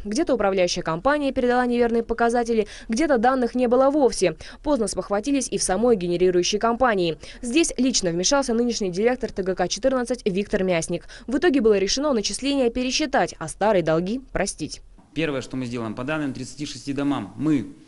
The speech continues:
Speaker 2: пересчитаем это начисление, повторюсь, возьмём в учёт только текущие, текущий период потребления по этим приборам учёта, по этим домам. Учитывая сложную экономическую ситуацию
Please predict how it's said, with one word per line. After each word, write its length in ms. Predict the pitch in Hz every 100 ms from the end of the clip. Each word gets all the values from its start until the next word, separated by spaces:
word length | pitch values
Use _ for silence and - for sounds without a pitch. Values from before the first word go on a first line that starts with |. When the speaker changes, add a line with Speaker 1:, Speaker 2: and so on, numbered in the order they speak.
| _ _ -
Speaker 2:
пересчитаем 760 | 160 156 143 156 143 160 139
это 120 | 135 131
начисление, 640 | 139 143 127 190 190 151
повторюсь, 560 | - 127 147 156 165 - - - -
возьмём 400 | 117 131 151 147
в 40 |
учёт 320 | 135 156 190
только 320 | 170 143 131 120 - - _ _
текущие, 760 | 147 139 190 180 - 147 117 98 - - - - -
текущий 460 | 139 - 190 185
период 340 | 151 135 151 147
потребления 600 | 123 120 117 143 135 120 -
по 80 | -
этим 340 | 131 131 123 104 -
приборам 380 | - 120 135 117
учёта, 280 | 113 156 123
по 100 | 127
этим 280 | 127 117
домам. 340 | 113 120 113 - -
Учитывая 720 | 139 165 185 151 135 120 - -
сложную 480 | - 165 131 127
экономическую 540 | 120 139 151 127 - 131
ситуацию 640 | 143 170 202 - 151 117